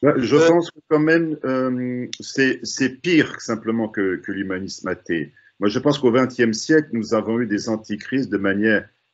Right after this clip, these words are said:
Speaker 1: presque évidente. Il suffit de penser aux, aux grands dictateurs, Hitler, euh, Staline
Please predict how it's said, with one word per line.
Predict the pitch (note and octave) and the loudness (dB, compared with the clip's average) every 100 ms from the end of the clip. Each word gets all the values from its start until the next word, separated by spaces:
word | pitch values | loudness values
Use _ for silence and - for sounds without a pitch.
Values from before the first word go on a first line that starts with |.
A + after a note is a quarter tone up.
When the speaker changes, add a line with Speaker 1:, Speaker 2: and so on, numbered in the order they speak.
| _ - | _ -6
Speaker 1:
presque | - G#2+ - G#2+ A2 | -2 -2 -2 -4 0
évidente. | G#2+ F#2 G2 C3+ C#3+ A2 D#2+ | -2 -2 -4 0 2 0 -4
Il | F#2+ | -10
suffit | - F#2+ A2 | -12 -10 -8
de | - | -6
penser | F#2+ - A2 A2 | -6 -4 0 2
aux, | D#2+ F2+ E2+ D#2+ _ _ - | 2 0 -2 -6 _ _ -10
aux | E2+ | -8
grands | D#2+ G#2 | -2 -2
dictateurs, | F2 F2+ - F2 - A#2 B2+ B2+ G2+ E2 - | -2 -6 -2 -2 0 0 2 2 2 -2 -2
Hitler, | F#2+ - F#2+ G#2 A#2+ B2+ B2+ B2 A2 | -6 -6 0 4 4 4 2 0 -2
euh, | G2 F2 - _ - | -6 -6 -8 _ -16
Staline | - - A2+ G2+ G2 A2+ A#2 A2+ G2 F2 | -14 -4 2 2 2 -2 0 -2 -4 -8